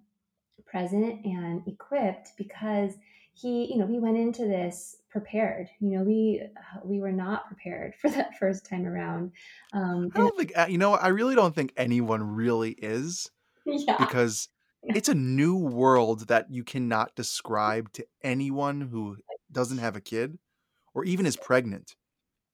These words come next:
Speaker 1: Yeah.
Speaker 2: It just, it's just not practical. You can just, you can't explain the love, the greatness. You
Speaker 1: Mm-hmm.
Speaker 2: also cannot explain the torture and hard times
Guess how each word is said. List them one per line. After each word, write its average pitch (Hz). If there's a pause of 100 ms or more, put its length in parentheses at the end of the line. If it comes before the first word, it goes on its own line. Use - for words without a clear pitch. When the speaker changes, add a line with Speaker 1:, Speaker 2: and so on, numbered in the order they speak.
Speaker 1:
Yeah. - (100)
Speaker 2:
It 135
just, 175
it's 170
just 151
not 165
practical. 139
You 117
can 143
just, 143 (600)
you 131
can't 139 (180)
explain 123 (600)
the 135
love, 143 (120)
the 120
greatness. 120 (560)
You -
Speaker 1:
Mm-hmm. -
Speaker 2:
also 135
cannot 123
explain 113
the 107
torture 113
and 110
hard 107
times 101